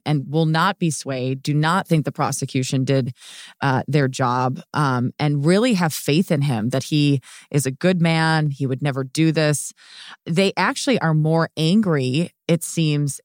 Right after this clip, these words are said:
at Rachel, the second wife, um, and feel that she's to blame for, for bringing all this up.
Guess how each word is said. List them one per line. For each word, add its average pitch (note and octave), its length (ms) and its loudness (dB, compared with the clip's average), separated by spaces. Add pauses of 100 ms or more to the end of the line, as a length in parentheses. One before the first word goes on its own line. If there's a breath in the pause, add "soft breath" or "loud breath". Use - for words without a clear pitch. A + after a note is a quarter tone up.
at D#3 160 0
Rachel, D#3+ 540 0
the C#3+ 80 -4
second D3+ 360 -2
wife, D3 540 -4 (460 loud breath)
um, D3+ 320 2
and D#3+ 160 2
feel E3+ 260 2
that D3+ 140 0
she's G3 320 0
to F#3+ 100 -2
blame D#3 460 0
for, C#3 320 0 (120)
for - 160 -4
bringing D#3+ 320 2
all C#3 140 2
this C3+ 280 -8
up. G3 260 2